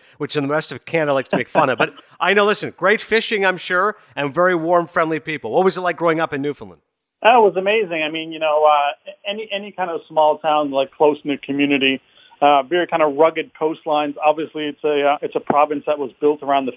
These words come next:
Speaker 2: fishery. Um, you know, the fishery has since kind of, um, uh, uh, gone by the wayside, so they've turned to other sectors like oil and gas and natural resources. So, you know, the province is doing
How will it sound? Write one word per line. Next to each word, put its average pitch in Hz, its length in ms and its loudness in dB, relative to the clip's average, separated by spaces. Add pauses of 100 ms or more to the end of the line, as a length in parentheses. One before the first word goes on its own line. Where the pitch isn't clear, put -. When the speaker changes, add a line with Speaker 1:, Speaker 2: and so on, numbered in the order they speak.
Speaker 2:
fishery. 190 400 0 (580)
Um, 143 380 2
you 151 80 -4
know, 143 160 0
the 135 80 -6
fishery 156 420 0
has 139 200 0
since 151 260 -4
kind 151 240 0
of, 139 160 0
um, 131 340 2 (480)
uh, 165 40 -4
uh, 147 680 2 (240)
gone 165 280 2
by 165 120 0
the 160 120 -4
wayside, 190 580 0
so 175 160 0
they've 156 180 0
turned 170 260 -4
to 160 40 -4
other 165 260 -2 (120)
sectors 165 340 -2
like 147 220 -2
oil 160 240 4
and 147 100 -8
gas 151 420 2
and 147 140 -8
natural 147 340 -2
resources. 165 560 -2 (560)
So, 190 60 -2
you 185 80 0
know, 196 140 2
the 190 100 2
province 240 400 0
is 190 140 -16
doing 196 240 -6